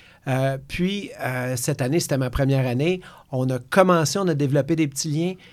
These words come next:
mais pour moi, c'est quelque chose que je veux vraiment travailler. Et puis, euh, devenir, euh, euh, un joueur important dans chacune des facultés de l'université pour aider nos étudiants athlètes. De l'autre côté,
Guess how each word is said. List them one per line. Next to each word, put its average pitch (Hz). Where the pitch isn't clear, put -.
mais 139
pour 156
moi, 170
c'est 170
quelque 131
chose 160
que 143
je 120
veux 135
vraiment 139
travailler. 135
Et 131
puis, 143
euh, 117
devenir, 165
euh, 127
euh, 110
un 139
joueur 156
important 180
dans 147
chacune 185
des 143
facultés 131
de 143
l'université 127
pour 202
aider 170
nos 135
étudiants 127
athlètes. -
De 147
l'autre 220
côté, 214